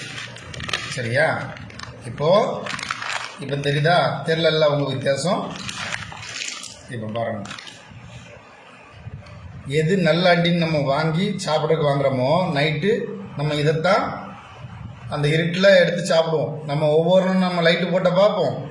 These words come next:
கிடையாது, இருட்டில் நம்ம சாப்பிடுவோம். அப்போ நம்ம பாவம் பார்த்து நம்ம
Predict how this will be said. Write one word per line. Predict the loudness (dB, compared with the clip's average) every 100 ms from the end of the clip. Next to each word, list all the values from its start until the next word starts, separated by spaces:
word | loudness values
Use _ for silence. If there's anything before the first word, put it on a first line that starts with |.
| -10 0
கிடையாது, | 4 6 4 -2 -8 -14 -18 -18 -8 -4
இருட்டில் | -2 2 4 4 0 -8 -12 -10
நம்ம | -6 -2
சாப்பிடுவோம். | 0 2 2
அப்போ | 0 0
நம்ம | 0 -2 0
பாவம் | 2 4 4
பார்த்து | 4 2 0
நம்ம | 0